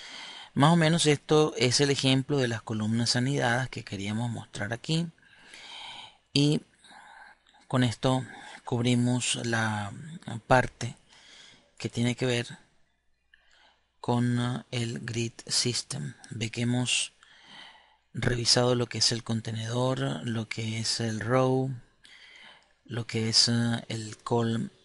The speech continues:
S M, el col X S, L G, M D, cómo cambiaron estas instrucciones, ¿verdad? El, uh, deep class well. Y entonces esto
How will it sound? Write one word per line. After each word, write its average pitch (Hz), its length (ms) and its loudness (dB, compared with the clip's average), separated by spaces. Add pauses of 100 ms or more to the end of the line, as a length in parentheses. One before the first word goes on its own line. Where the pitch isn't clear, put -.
(160)
S 117 340 2
M, 135 320 0 (1400)
el 110 160 -16
col 113 300 -2
X - 480 -4
S, 123 420 2 (580)
L 113 280 0
G, 135 360 -2 (280)
M 110 320 -2
D, 123 260 0 (640)
cómo 127 220 2
cambiaron 120 500 0
estas 123 200 -4
instrucciones, 127 760 -2
¿verdad? 113 260 -2 (380)
El, 107 360 -8
uh, 104 520 -10 (420)
deep 117 200 -6
class 113 340 -2
well. 139 400 0 (840)
Y 135 60 0
entonces 139 600 0
esto 131 400 -4